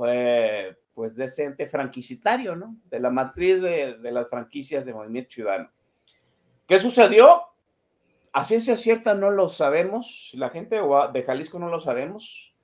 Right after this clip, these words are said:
Dante que estaba pendiendo de un hilo porque el Grupo Jalisco se le iba, se le había, este, amotinado, sí, con,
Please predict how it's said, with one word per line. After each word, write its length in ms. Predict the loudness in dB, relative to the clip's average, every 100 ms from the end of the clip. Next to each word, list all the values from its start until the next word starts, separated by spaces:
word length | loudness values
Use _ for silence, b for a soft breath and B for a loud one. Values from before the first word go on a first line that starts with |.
| _ _ _
Dante 480 | 0 2 2 -2 -8
que 80 | -8
estaba 640 | -2 2 4 4 2 0
pendiendo 640 | -2 -2 -2 -6 -4 -4
de 120 | -2 -6
un 160 | -4
hilo 420 | 0 2 4 2 2
porque 420 | -4 -4 -6 -4
el 180 | -6 -10
Grupo 280 | -14 -14
Jalisco 440 | -10 -8 -8 -10 -12
se 200 | -8 -8
le 120 | -6
iba, 600 | -6 -2 2 2 0 -4 _ _ _ _
se 240 | _ -6 -2
le 80 |
había, 600 | -2 -2 0 4 6 6 4
este, 960 | -4 -6 -16 -8 -6 -6 -8 -10 -12 -18 _ _ -6
amotinado, 1120 | -4 -4 -6 -8 -4 0 0 0 -4 -10 _ _ _ _ _ _ _ _ _ _
sí, 320 | _ -14 -12 -8
con, 760 | -6 -4 -6 -10 -12 -12